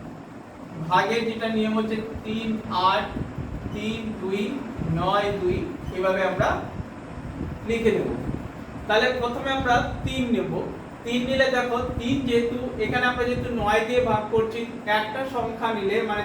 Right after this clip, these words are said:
তিন নিলে তো নয় থেকে ছোট হয়ে যাচ্ছে, তাহলে আমরা ভাগ করতে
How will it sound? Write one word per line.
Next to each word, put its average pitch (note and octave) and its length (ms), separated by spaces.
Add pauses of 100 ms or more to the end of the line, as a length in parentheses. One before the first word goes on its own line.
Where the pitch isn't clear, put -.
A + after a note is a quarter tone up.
(120)
তিন A#3+ 260
নিলে B3 200
তো B3+ 280 (320)
নয় G3+ 300
থেকে A#3+ 300
ছোট A#3 160
হয়ে A#3 200
যাচ্ছে, A3+ 400
তাহলে G#3 220
আমরা A3 280 (140)
ভাগ F#3 140 (100)
করতে G3+ 260